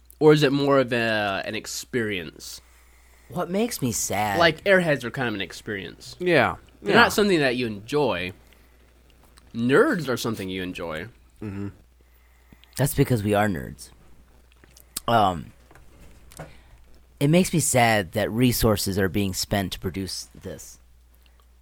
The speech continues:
Speaker 2: <laughs> You know what I mean? Like, someone is, took the time to package these things, market them, and it's just, ah.
Speaker 3: Ruben threw
Speaker 2: It's
Speaker 3: his
Speaker 2: not
Speaker 3: away.
Speaker 2: very good.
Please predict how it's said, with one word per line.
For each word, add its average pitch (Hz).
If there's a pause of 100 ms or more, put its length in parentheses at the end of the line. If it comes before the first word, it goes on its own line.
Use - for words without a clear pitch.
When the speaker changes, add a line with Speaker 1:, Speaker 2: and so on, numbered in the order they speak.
Speaker 2:
<laughs> 120 (920)
You 349
know 208
what 180
I 151
mean? 104
Like, 110
someone 175
is, 131 (300)
took 160
the -
time 139
to 131
package 117
these 107
things, 95 (1200)
market 117
them, 92 (1800)
and 127
it's 117
just, 143 (380)
ah. - (1900)
Speaker 3:
Ruben 160
threw 156
Speaker 2:
It's 151
Speaker 3:
his 135
Speaker 2:
not 123
Speaker 3:
away. 117
Speaker 2:
very 127
good. 117